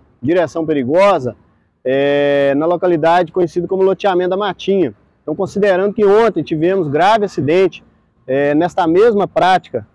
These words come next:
praticamente no mesmo local, nós nos mobilizamos com o apoio da equipe Roca dos Cães,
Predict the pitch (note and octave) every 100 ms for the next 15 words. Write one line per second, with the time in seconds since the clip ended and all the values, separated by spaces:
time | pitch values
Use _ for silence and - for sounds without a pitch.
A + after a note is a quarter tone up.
0 | _ _ - D3+ - D#3+ E3 E3 D#3+ F3+
1 | F#3+ G3 F3 - E3+ A3 - _ _ _
2 | D3+ E3 F3+ E3+ G3+ G3 G3 C#3 E3+ G#3
3 | - F3+ D3 F3 F3 E3+ D#3 - - C#3
4 | C#3 G3 - C#3 B2 - G3+ G#3+ -